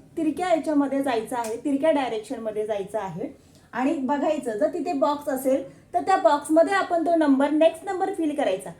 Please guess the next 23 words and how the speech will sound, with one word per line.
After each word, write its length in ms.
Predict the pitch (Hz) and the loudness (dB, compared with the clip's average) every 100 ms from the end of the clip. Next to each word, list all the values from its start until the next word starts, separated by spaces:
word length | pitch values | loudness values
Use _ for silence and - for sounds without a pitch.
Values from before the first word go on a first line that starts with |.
| - - - | -20 -14 -2
आणि 200 | 247 359 | 2 2
जर 160 | 392 415 | 2 2
आपल्याला 340 | 330 320 320 | 4 4 4
तिथे 240 | 320 302 311 | 2 -2 0
बॉक्स 360 | 277 277 - | 0 0 -2
नसेल, 380 | 339 392 254 190 - - - 294 | -4 -2 -2 -4 -6 -20 -2 6
जर 100 | 330 | 6
आपण 300 | 330 349 320 | 6 0 2
टॉपला 400 | 294 311 370 381 | 2 2 0 0
गेलं, 300 | 349 302 320 - | 0 0 0 2
टॉपला 320 | 330 339 381 | 2 2 0
बॉक्स 340 | 370 330 320 311 | 4 2 2 2
नाहीये 320 | 330 339 311 320 - - | 2 2 -2 -4 -12 -4
तर 100 | 269 | 0
त्याच्या 260 | 285 320 - | 2 2 0
अपोझिट 420 | 285 330 339 349 | -2 0 -2 2
डायरेक्शन 520 | 294 269 277 277 349 285 | 4 4 2 0 0 2
बॉटमला 440 | 262 254 262 254 | 2 0 -2 0
यायचं. 320 | 240 185 180 - - - 277 | -2 -4 -8 -16 -20 -12 -4
जर 80 | 349 | -2
आपण 320 | 359 392 320 | -2 -2 2
राईटला 400 | 311 370 370 392 349 | 2 2 0 0 0
गेलो, 160 | 220 | -2